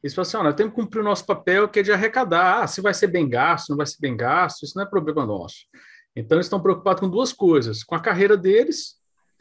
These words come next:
Então, por exemplo, você vê governos que foram extremamente irresponsáveis fiscalmente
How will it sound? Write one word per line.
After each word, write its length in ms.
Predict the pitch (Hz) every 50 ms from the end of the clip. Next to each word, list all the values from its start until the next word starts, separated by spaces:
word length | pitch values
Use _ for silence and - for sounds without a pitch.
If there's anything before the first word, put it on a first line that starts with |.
| _ -
Então, 220 | 120 113 - 147 147
por 100 | 160 160
exemplo, 360 | 147 135 131 123 117 - 135
você 160 | 123 - 151
vê 160 | 139 151 156
governos 680 | 147 147 147 131 120 131 160 175 185 180 165 151 - -
que 100 | - 151
foram 240 | - - 160 156 147
extremamente 580 | 143 - 196 233 262 277 240 220 208 - -
irresponsáveis 960 | 190 170 196 185 190 - - 180 156 160 - - 151 147 147 143 139 120 -
fiscalmente 920 | - 143 135 - - 139 120 120 127 147 208 254 262 254 - - - _